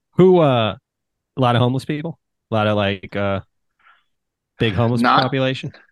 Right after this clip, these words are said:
Speaker 2: Not, not where we were, not that I saw. There's more in the French Quarter,
Speaker 1: Really?
Speaker 2: block by block, block by block, than there was in New York.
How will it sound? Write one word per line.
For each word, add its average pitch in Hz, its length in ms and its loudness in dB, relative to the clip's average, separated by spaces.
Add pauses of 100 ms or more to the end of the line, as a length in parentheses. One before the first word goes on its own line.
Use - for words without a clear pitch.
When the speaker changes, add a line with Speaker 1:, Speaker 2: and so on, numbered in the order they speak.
(640)
Speaker 2:
Not, - 440 2 (480)
not 123 280 0
where 135 180 4
we 117 160 -2
were, 131 420 -6
not 113 200 -8
that 107 100 -6
I 117 80 -2
saw. 127 400 -8 (340)
There's 113 280 0
more 127 300 2
in 117 160 -4
the 104 120 -6
French 107 220 -6
Quarter, 98 320 -4 (840)
Speaker 1:
Really? 180 160 2
Speaker 2:
block 104 280 -2
by 95 340 -2 (160)
block, 110 320 0
block 117 240 0
by 101 220 0 (100)
block, 98 340 0
than 101 140 -6
there 98 140 -4
was 95 260 -2
in 90 100 -8
New 87 80 -14
York. 78 220 -12